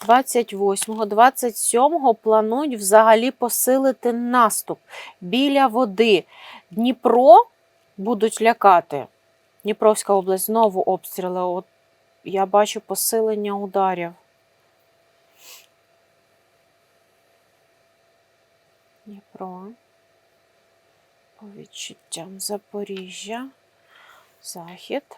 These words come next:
України. Святошинський район, Оболонський, біля води. Світло і вода.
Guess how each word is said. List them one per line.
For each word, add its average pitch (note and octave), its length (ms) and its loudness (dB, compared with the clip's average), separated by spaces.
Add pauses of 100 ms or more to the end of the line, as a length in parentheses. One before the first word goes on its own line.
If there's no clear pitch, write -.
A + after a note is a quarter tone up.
(760)
України. A#3 880 -18 (2750)
Святошинський - 920 -8
район, G3 420 -10
Оболонський, G#3 600 -6
біля A3+ 400 -2
води. F#3+ 460 -2 (760)
Світло B3+ 800 -2
і A3+ 120 -4
вода. G3 500 4